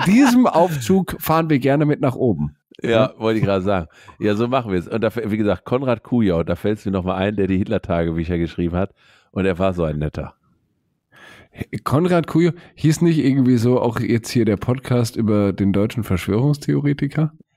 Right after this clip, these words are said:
Speaker 1: Ah, nee, das
Speaker 2: Das
Speaker 1: war
Speaker 2: ist
Speaker 1: Cui
Speaker 2: Ken Jebsen.
Speaker 1: Bono. Ah, das war Cui
Speaker 2: Cui
Speaker 1: Bono.
Speaker 2: Bono, genau.
Speaker 1: Okay. <laughs> Ähm, <laughs> vi-, vi-, vielleicht noch die allerletzte Side Note für heute.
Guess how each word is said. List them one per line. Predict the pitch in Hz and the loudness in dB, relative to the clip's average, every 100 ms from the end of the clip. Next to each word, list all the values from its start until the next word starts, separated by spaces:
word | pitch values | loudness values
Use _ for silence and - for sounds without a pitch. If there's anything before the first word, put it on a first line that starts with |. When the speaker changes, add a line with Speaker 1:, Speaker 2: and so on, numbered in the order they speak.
| _ | _
Speaker 1:
Ah, | 143 | 0
nee, | 151 | 2
das | 135 101 | 2 0
Speaker 2:
Das | |
Speaker 1:
war | 107 | 0
Speaker 2:
ist | 104 | 2
Speaker 1:
Cui | 131 | 2
Speaker 2:
Ken | 104 | 4
Jebsen. | 107 123 104 | 2 2 2
Speaker 1:
Bono. | 82 82 - | 0 -4 -4
Ah, | 98 | -2
das | 107 101 | -2 -2
war | 113 101 | -2 -2
Cui | - 101 | 0 0
Speaker 2:
Cui | 104 101 | 2 2
Speaker 1:
Bono. | 73 87 | 0 -2
Speaker 2:
Bono, | 80 - - | -6 -8 -4
genau. | 120 76 | -2 0
Speaker 1:
Okay. | 123 131 - | -2 0 -2
<laughs> | - - - - 113 - - 131 127 117 - | -4 -8 -10 -8 -8 -6 -4 0 0 -2 -2
Ähm, | 123 127 131 | 2 4 4
<laughs> | 117 - - 151 - 131 - - 254 180 175 | 2 -2 -2 -2 -2 -6 -4 -4 0 0 -2
vi-, | 131 - 160 127 147 - - - 202 - 170 - 180 - - 123 208 - | -6 -2 -2 0 -2 -2 -6 -2 -2 0 -4 -4 -4 -6 -2 0 0 0
vi-, | 151 - - 190 - 131 127 - | -2 -2 0 -2 -2 -4 -4 0
vielleicht | 156 135 127 127 147 - - - | 2 2 2 2 2 0 -6 -2
noch | 135 135 | 0 0
die | 131 123 123 - | 0 2 2 2
allerletzte | 110 123 123 120 123 117 | 2 2 2 2 0 -2
Side | 104 110 107 110 | 0 0 0 0
Note | 95 85 | 0 -2
für | - 85 | -2 0
heute. | 80 78 120 170 | 2 0 2 0